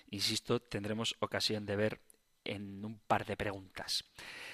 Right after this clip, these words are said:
Los ídolos que más denuncian, la adoración que más acusan los profetas, son aquellos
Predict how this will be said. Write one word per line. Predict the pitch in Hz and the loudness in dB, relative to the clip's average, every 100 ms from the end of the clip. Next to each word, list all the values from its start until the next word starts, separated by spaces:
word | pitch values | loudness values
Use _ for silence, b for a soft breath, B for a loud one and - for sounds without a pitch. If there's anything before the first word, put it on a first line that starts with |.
| B B B B | B B B B
Los | - 113 113 113 - - | 2 8 8 8 4 4
ídolos | 208 143 104 - | 8 8 8 4
que | - 98 | 2 2
más | 110 156 - - | 4 4 2 -2
denuncian, | 101 127 131 113 - 98 92 92 - - B | 0 0 -2 -4 -2 -2 -2 -6 -18 -20 B
la | - 107 104 - | 2 6 6 6
adoración | - 107 104 107 101 104 - 185 170 156 165 _ | 10 12 12 10 4 2 6 6 6 0 -10 _
que | - 101 | -6 0
más | 131 - - | 2 2 2
acusan | 101 - 139 165 - 104 - | 2 4 2 2 2 0 -2
los | 113 143 | 0 0
profetas, | - 107 101 120 - 95 - - B B B | 0 -4 0 0 0 -4 -6 -8 B B B
son | - - 165 180 190 - b b - | 2 6 8 8 4 -14 b b 10
aquellos | 120 - 208 175 175 - | 10 10 6 6 2 2